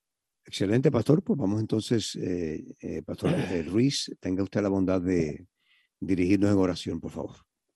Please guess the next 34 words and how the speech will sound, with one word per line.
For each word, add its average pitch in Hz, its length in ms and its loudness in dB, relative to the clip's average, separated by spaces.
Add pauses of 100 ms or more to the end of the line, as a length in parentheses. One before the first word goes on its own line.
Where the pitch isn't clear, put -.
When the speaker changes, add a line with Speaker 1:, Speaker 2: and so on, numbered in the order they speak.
Speaker 2:
Claro 123 220 2
que 127 100 -2
sí, - 160 -4
oremos. 107 340 0
Señor 131 240 2
y 143 40 -2
Padre, 139 300 0
gracias 117 500 -4
una 120 180 -4
vez 120 120 -2
más 113 260 0
por 110 180 -6
poder 107 340 0
estar 104 500 -2 (340)
delante 107 400 0
del 110 200 0
trono 110 260 0
de 110 100 0
la 98 100 0
gracia. 139 500 -4 (800)
Rogamos 120 340 4
por 120 180 -2
todos 113 280 2
estos 120 200 -2
nombres 113 380 -2
que 117 120 -12
se - 120 -10
han 110 100 -2
presentado, 143 720 -4 (600)
para 120 240 2
que 127 160 2
usted 123 280 -2
pueda 131 320 4
obrar 123 480 0